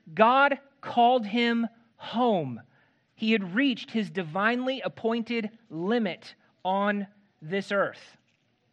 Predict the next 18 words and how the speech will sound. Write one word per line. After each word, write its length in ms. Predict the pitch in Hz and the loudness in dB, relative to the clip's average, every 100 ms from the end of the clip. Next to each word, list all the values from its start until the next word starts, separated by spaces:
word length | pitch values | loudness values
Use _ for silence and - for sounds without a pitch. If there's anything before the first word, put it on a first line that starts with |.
| _ _ _ 170 | _ _ _ -4
God 400 | 147 214 269 196 | 2 4 4 4
writes 360 | 220 220 190 - - | 4 4 0 -8 2
all 300 | 196 240 247 | 4 6 4
of 80 | 233 | 2
our 200 | 226 220 | 2 2
days 560 | 185 202 165 143 - - | 0 0 0 -4 -10 -10
in 220 | 196 240 | -4 -2
his 340 | 220 240 233 165 | 0 0 0 -4
book 400 | 143 214 175 - | -4 0 0 -4
before 320 | 160 - 180 | -12 -8 -6
a 80 | 160 | -6
single 400 | - 226 233 226 | -6 -6 -4 -4
one 220 | 202 208 | -2 -2
of 100 | 165 | -4
them 180 | 151 147 | -6 -8
comes 360 | 156 175 170 | -8 -10 -10
to 80 | - | -14
pass. 520 | 160 170 120 - - | -2 -2 -2 -6 -20